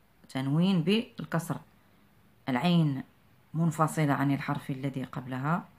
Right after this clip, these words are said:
العين متصلة مع الحرف الذي قبلها، العين منفصلة عن الحرف الذي قبلها، العين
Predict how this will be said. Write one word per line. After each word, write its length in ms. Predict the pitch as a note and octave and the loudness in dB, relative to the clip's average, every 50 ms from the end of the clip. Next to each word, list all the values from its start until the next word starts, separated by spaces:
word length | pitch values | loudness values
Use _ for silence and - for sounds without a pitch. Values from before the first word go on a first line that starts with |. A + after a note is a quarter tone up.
| _ - - - - - | _ -20 -20 -20 -6 -2
العين 460 | D3 C#3 C3 B2 D3+ E3+ E3 D#3 D3 C3+ | -2 0 2 4 4 6 6 6 4 2
متصلة 640 | C#3 C#3+ C#3+ C#3+ - - C3+ C#3 - C3 B2 C3 | 0 -2 -4 -4 -6 -8 -8 -6 -6 -4 -4 -2
مع 200 | B2 B2 A#2+ A#2+ | -2 -2 -2 -2
الحرف 360 | A#2+ A#2 - D3+ C#3+ C#3+ - E3+ | -4 -4 -6 -6 -8 -6 -6 -6
الذي 400 | E3 E3 C#3 C3+ E3 F3 G3+ G#3+ | -4 -4 -6 -4 -4 -4 -4 -4
قبلها، 520 | - - - B2 C3 C#3 C3+ B2+ - - - - - - - - - - - - - - - | -6 -8 -8 -6 -4 -6 -6 -6 -8 -10 -10 -16 -20 -20 -20 -20 -20 -20 -20 -20 -20 -10 -6
العين 440 | - B2 B2 D3 D#3 D3+ C#3+ - - - - | -4 -2 2 2 2 2 2 0 -6 -10 -8
منفصلة 680 | C#3 C#3 C3+ C3+ - C3+ C3 - - C#3+ C3+ - - - | -6 -6 -6 -6 -8 -10 -8 -4 -4 -2 -2 -2 -4 -6
عن 160 | - A#2+ B2 A#2+ | -8 -4 -4 -4
الحرف 360 | B2+ - - C#3+ C#3 - - - - _ _ _ _ - - - | -4 -4 -4 -4 -4 -6 -14 -20 -20 _ _ _ _ -20 -16 -10
الذي 240 | C3+ C#3+ - C3 | -10 -8 -8 -8
قبلها، 680 | A#2+ - - - B2+ B2 C3+ B2+ C3 C#3 D#3 E3+ G3 A#3+ - - - - - - _ _ _ _ _ _ _ _ _ _ _ _ - | -8 -8 -10 -10 -8 -6 -6 -4 -2 0 0 0 0 -2 -8 -16 -20 -20 -20 -20 _ _ _ _ _ _ _ _ _ _ _ _ -4
العين 340 | A#2+ B2 C3 D#3 D#3 C#3 | -2 0 2 2 2 0